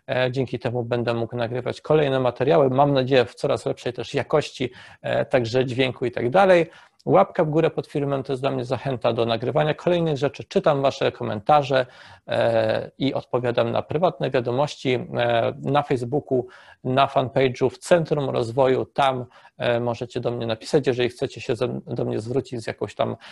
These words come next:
e, sprawą. Serdecznie zapraszam. Tymczasem do usłyszenia, trzymajcie się ciepło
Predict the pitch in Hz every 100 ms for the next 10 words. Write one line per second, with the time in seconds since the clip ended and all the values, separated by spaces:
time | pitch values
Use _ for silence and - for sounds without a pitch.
0 | - _ - 120 117 - 127 110 107 -
1 | _ - 165 147 127 120 120 - 107 -
2 | 107 - _ _ _ _ _ 254 226 214
3 | 180 147 123 220 220 208 185 175 151 127
4 | - 127 147 175 117 123 117 117 - 110